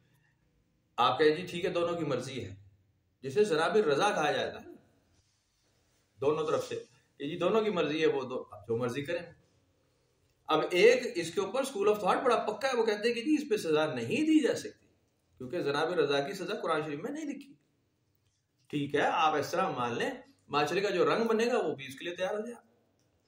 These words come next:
आप कर सकते, आप बाज तो आएंगे नहीं, आप कर रहे हैं, बाहर का माशरा कर रहा है ये काम,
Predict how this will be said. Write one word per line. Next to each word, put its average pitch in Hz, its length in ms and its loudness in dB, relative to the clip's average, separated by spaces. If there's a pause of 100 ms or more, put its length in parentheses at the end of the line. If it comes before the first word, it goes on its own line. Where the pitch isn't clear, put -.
(200)
आप - 200 -4
कर 269 100 -2
सकते, - 180 -8
आप 151 200 0
बाज 139 260 2
तो 180 60 -2
आएंगे 208 240 -2
नहीं, 143 180 -10
आप - 180 -14
कर 208 120 -2
रहे 214 80 -6
हैं, - 160 -16 (320)
बाहर 117 220 -4
का 165 100 -6
माशरा 165 300 -10
कर 247 100 -4
रहा 277 120 -2
है 240 60 4
ये 220 100 2
काम, 170 240 -8